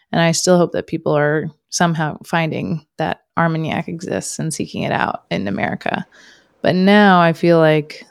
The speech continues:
oh, let me go and maybe make something sort of in that style, but l-, change something about it. And, you know, it'll be hopefully, yeah, people see that it's, it is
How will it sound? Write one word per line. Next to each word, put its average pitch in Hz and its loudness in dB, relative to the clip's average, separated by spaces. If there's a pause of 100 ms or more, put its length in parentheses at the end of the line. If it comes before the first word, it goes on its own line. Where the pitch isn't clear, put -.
(120)
oh, 175 6
let 165 4
me 175 0
go 165 4 (180)
and 170 0
maybe 165 0
make 160 -4
something 160 -4
sort 160 -2
of 160 -2
in 165 -2
that 170 -2
style, 185 2 (520)
but 165 2
l-, 151 -2
change 170 0
something 160 -2
about 147 -2
it. - -6 (460)
And, 175 0 (200)
you 175 0
know, 165 -4 (140)
it'll 170 4
be 160 0
hopefully, 165 2 (500)
yeah, 202 4
people 180 2
see 175 4
that 170 4
it's, 165 2
it 170 0
is 160 0